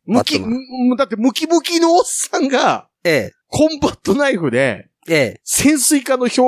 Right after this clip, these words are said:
Speaker 1: 面に、しかも結構な傷。
Speaker 2: ええ、ええ。
Speaker 1: つけれないでしょ。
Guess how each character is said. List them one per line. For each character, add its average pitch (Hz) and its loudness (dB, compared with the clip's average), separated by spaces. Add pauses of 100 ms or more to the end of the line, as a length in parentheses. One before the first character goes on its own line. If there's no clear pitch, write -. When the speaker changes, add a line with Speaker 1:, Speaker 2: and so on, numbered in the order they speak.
Speaker 1:
面 170 0
に、 139 -2
し - 0
か - 0
も 214 -12
結 - -2 (100)
構 320 0
な 160 -2
傷。 110 -10 (280)
Speaker 2:
え 147 2
え、 113 0
え 113 2
え。 98 0 (460)
Speaker 1:
つ - -2
け 220 2
れ 262 4
な 302 2
い 143 -2
で 107 -10
し - -8
ょ。 - -18